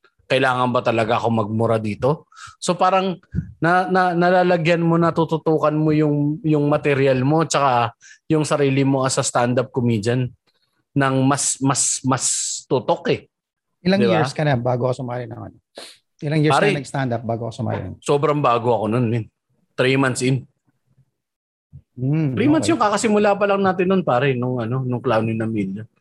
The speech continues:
Speaker 2: May mga
Speaker 1: Dun
Speaker 2: ganun
Speaker 1: agad.
Speaker 2: insights? Puta, three months ka pa lang?
Speaker 1: Oo, pare. Alam mo naman ako, mabilis makiulo ko eh.
Speaker 2: Hmm, okay.
Speaker 1: Nung
Speaker 2: Okay.
Speaker 1: mga bago, parang pili ko nakakatawa na ako eh.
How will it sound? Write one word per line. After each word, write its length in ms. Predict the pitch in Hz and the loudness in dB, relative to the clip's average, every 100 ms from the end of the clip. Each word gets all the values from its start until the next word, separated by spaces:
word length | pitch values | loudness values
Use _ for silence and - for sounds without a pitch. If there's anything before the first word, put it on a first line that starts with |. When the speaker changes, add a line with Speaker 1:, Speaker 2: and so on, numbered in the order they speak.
| - | -2
Speaker 2:
May 120 | 165 | 2
mga 160 | 160 151 | 2 2
Speaker 1:
Dun 40 | 165 | 2
Speaker 2:
ganun 120 | 151 | 2
Speaker 1:
agad. 160 | 147 143 | 0 -2
Speaker 2:
insights? 640 | 135 120 104 147 - - | -4 -6 -2 -2 -4 -10
Puta, 240 | - 131 151 | -8 -6 -4
three 160 | 131 | -4
months 160 | 131 123 | -4 -6
ka 120 | 117 | -6
pa 120 | 107 | -4
lang? 160 | 95 151 - _ _ _ _ _ _ _ _ _ _ _ _ _ _ _ - - _ - 120 | -6 -8 -14 _ _ _ _ _ _ _ _ _ _ _ _ _ _ _ -20 -20 _ -10 0
Speaker 1:
Oo, 160 | 123 | 0
pare. 320 | 135 104 123 | 2 0 0
Alam 200 | 147 196 359 | 2 0 2
mo 40 | 403 | 2
naman 120 | 403 | 2
ako, 60 | 370 359 | 0 0
mabilis 200 | 226 - | -2 -2
makiulo 360 | 226 214 196 196 | 0 2 4 2
ko 100 | 185 | 0
eh. 100 | - 98 | -2 -6
Speaker 2:
Hmm, 240 | 127 131 117 | -10 -10 -10
okay. 200 | 120 113 | -10 -2
Speaker 1:
Nung 200 | 143 151 147 147 135 | 0 2 2 2 0
Speaker 2:
Okay. 380 | 123 117 110 101 - _ _ - - 120 | -4 -10 -10 -12 -14 _ _ -14 -8 -2
Speaker 1:
mga 160 | 135 | 0
bago, 200 | 127 113 123 | 0 -2 0
parang 160 | 127 | -2
pili 160 | 135 143 | 0 0
ko 80 | 151 | 0
nakakatawa 400 | 101 110 113 110 | -2 0 0 2
na 160 | 113 | 0
ako 160 | 113 | -2
eh. 60 | 120 | -6